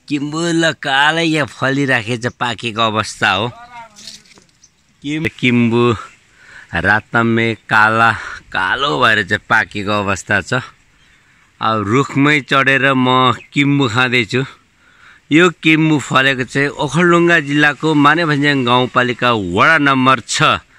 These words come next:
तल्लो रिचुवा गाउँमा अवस्थित रहेको यो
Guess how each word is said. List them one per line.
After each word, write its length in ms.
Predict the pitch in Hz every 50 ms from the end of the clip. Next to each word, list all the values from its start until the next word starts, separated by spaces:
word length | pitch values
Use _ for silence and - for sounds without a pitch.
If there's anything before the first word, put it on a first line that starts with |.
| - - - - - - - _ _ _ -
तल्लो 560 | 180 190 196 202 202 202 208 214 202 160 127
रिचुवा 560 | 113 135 151 143 - - 165 170 170 160 147 131 101 92 101
गाउँमा 460 | 120 143 156 160 160 160 160 160 160 160 160 - - - - _ _ _ _ - - - - - - _ _ _ _ _ _ _ _ _ -
अवस्थित 560 | 135 135 131 143 139 - - 160 156 131 135
रहेको 320 | 131 139 147 156 139 147
यो 220 | 156 143 147 147